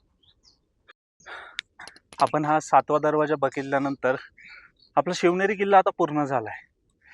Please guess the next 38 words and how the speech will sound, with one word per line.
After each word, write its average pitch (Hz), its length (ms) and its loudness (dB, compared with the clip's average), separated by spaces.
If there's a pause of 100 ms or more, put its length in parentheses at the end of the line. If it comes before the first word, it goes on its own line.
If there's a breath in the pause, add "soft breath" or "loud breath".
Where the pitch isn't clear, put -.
(160)
तुम्ही 143 160 0
मागचे 139 280 4
तीनही 156 400 2
पार्ट 151 260 8
बघितले 139 400 0
असतील. 139 280 -2
जर 165 140 6
तुम्ही 190 220 -4
ते 190 160 -2
पार्ट 160 220 8
बघितले 160 400 0
नसतील 143 360 -4
प्रत्येक 151 440 -2
भागामध्ये, 127 480 0
जसं 123 200 -4
की 139 140 -4
पहिला 139 300 4
मार्ग 139 280 2 (100)
तुम्हाला 135 260 0
सापडेल 127 440 -2
की 127 60 -8
जो 135 160 -2 (440 soft breath)
साखळदंडाच्या 156 800 4
वाटेने 165 360 6
तुम्ही 165 220 0
वर 151 180 4
कसे 131 300 -2
जाल, 107 180 2 (760 loud breath)
त्यानंतर 160 480 6 (600 loud breath)
गडाचा 180 280 8
उत्तर 180 340 4
भाग 160 180 8
आणि 160 200 6
बालेकिल्ला 156 520 6
तुम्हाला 147 240 0
कसा 135 240 0
बघता 120 300 -2
येईल, 110 180 -4